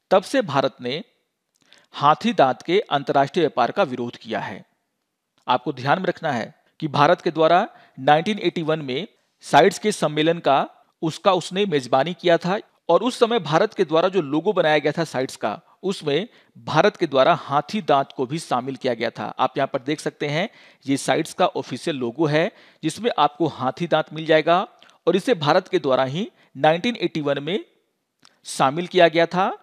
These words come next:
कहने का आशय ये है कि भारत शुरू से ही जो अंतर्राष्ट्रीय व्यापार होता है हाथी दांतों का, उसके विरोध में रहा है और आपको ध्यान में रखना है कि साइट्स के द्वारा भी नाइनटीन एटी नाइन में हाथी दांत के व्यापार पर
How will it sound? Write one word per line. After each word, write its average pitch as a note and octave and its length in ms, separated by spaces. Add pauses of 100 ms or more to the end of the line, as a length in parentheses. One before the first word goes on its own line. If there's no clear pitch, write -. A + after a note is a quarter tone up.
(300)
कहने A3 220
का A#3+ 140
आशय G#3 200
ये G3+ 180
है C3+ 260 (360)
कि E3 100
भारत D#3+ 300
शुरू G#3 240
से D#3 180
ही B2 280 (880)
जो G3+ 100
अंतर्राष्ट्रीय F3+ 640
व्यापार E3+ 240
होता D#3+ 280
है E3+ 60
हाथी C#3 300
दांतों C#3 300
का, G#2+ 240 (420)
उसके F#3+ 420 (380)
विरोध E3 300
में E3+ 120
रहा D#3+ 220
है F3+ 260 (420)
और E3 120
आपको F#3 260
ध्यान E3 280
में A#3+ 80
रखना C3+ 260
है D3+ 260 (320)
कि E3+ 80
साइट्स G#3 360
के A#3+ 100
द्वारा D3 280
भी C#3 260 (340)
नाइनटीन F#3 440
एटी E3 240
नाइन C3+ 220
में A#2 220 (460)
हाथी D#3 440
दांत E3 280
के F3+ 80
व्यापार D3+ 340
पर B2+ 300